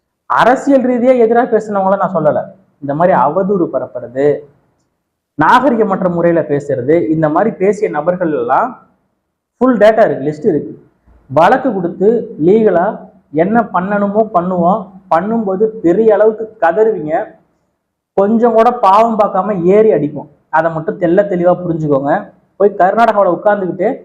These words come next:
"போன் இருக்கு, காசு அனுப்பிட்டானுங்கன்னு" வீடியோ போடுறது ஒரு விஷயம் கிடையாது. நான், நாங்க, நாங்க நினைச்சா விஜயலட்சுமி ஒரே நாள்ல, அஹ், டோட்டல் டேமேஜ் பண்ணி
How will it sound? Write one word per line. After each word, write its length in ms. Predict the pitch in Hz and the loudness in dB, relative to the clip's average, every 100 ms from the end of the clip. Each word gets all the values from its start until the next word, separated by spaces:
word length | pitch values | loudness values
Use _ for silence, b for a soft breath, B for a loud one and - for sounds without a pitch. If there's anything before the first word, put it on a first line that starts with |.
| _ _ _ _ _ | _ _ _ _ _
"போன் 260 | 214 233 | 2 4
இருக்கு, 540 | 208 180 208 208 143 - | 2 2 4 4 2 0
காசு 300 | 180 220 220 | 2 2 0
அனுப்பிட்டானுங்கன்னு" 540 | 196 175 170 170 196 180 | -2 -2 -4 -2 -4 0
வீடியோ 280 | 208 214 | 2 2
போடுறது 380 | 180 160 165 185 | 2 -2 -2 -2
ஒரு 60 | 156 | -4
விஷயம் 300 | 139 - 175 | -4 -4 -2
கிடையாது. 400 | 151 151 127 - _ | 2 0 0 -8 _
நான், 220 | - 165 180 | -2 -2 -2
நாங்க, 160 | 175 | -2
நாங்க 260 | 170 202 208 | -2 -2 -2
நினைச்சா 340 | 196 214 208 160 214 - B B B - | -2 0 0 2 0 -4 B B B -6
விஜயலட்சுமி 760 | 196 196 277 254 185 214 233 190 | 0 2 4 2 -2 -4 -2 2
ஒரே 260 | 196 247 | 4 4
நாள்ல, 540 | 240 208 151 147 190 226 - - _ _ _ 151 | 2 0 2 2 2 -2 -10 -20 _ _ _ -2
அஹ், 340 | 147 143 147 - 156 - - B B B _ _ _ _ _ _ _ _ - 180 170 180 | 2 2 0 -2 -4 -4 -10 B B B _ _ _ _ _ _ _ _ -14 -6 -4 4
டோட்டல் 400 | 226 247 240 208 | 4 4 2 4
டேமேஜ் 380 | 226 233 202 170 | 4 4 0 -2
பண்ணி 280 | 151 143 | -2 -2